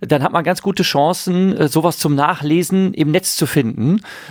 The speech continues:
Und, äh, so mache ich das auch immer fleißig, wenn ich die Shownotes unserer Podcast-Homepage pflege und da zu finden ist, äh, den und den Text online nachlesen. Das habe ich dann einfach gegoogelt und, äh, die beste Quelle rausgesucht.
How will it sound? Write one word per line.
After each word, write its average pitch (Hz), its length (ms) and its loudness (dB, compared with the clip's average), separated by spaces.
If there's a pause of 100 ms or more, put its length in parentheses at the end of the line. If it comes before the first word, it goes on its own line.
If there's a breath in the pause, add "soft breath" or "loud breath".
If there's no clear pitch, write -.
Und, 143 260 2
äh, 139 140 0
so 127 140 2
mache 165 140 4
ich 160 60 -6
das 160 140 -2
auch 147 140 2
immer 156 160 2
fleißig, 156 720 0
wenn 143 160 4
ich 139 100 -2
die 127 280 0
Shownotes 180 720 0
unserer 120 580 0
Podcast-Homepage 131 920 -2
pflege 143 600 0 (320 loud breath)
und 135 400 0
da 139 160 2
zu - 100 -12
finden 156 320 0
ist, 151 320 2
äh, 131 240 2
den 139 140 2
und 143 100 -2
den 147 140 2
Text - 240 -2
online 131 340 0
nachlesen. 175 480 0
Das 151 160 0
habe 143 100 0
ich 135 60 -10
dann - 140 0
einfach 139 300 -2
gegoogelt 202 520 0
und, 139 320 -2
äh, 139 180 2
die 113 120 -4
beste 139 220 0
Quelle 127 240 2
rausgesucht. 170 600 0